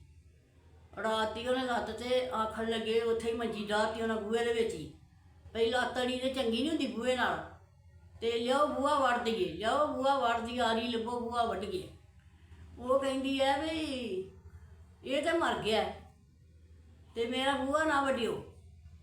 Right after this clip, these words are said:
ਮੈਨੂੰ ਕਿਹਨੇ ਬਣਾ ਕੇ ਦੇਣਾ ਬੂਹਾ? ਇਹਦੀ ਲੱਤ ਹੀ ਵੱਢ ਦਿਓ, ਇਹਦੀ ਲੱਤ ਵੱਢ ਦਿਓ, ਮੇਰਾ ਬੂਹਾ ਨਾ ਵੱਢਿਓ।"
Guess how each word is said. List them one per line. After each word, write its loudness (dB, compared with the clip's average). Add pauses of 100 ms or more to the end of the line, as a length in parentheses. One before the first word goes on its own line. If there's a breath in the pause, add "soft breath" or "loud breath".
(240)
ਮੈਨੂੰ 2
ਕਿਹਨੇ 2
ਬਣਾ 2
ਕੇ -2
ਦੇਣਾ 0
ਬੂਹਾ? 0 (500)
ਇਹਦੀ 0
ਲੱਤ 2
ਹੀ 0
ਵੱਢ 2
ਦਿਓ, -4 (1200)
ਇਹਦੀ -4
ਲੱਤ 0
ਵੱਢ 4
ਦਿਓ, 2
ਮੇਰਾ 4
ਬੂਹਾ 2
ਨਾ 0
ਵੱਢਿਓ।" 0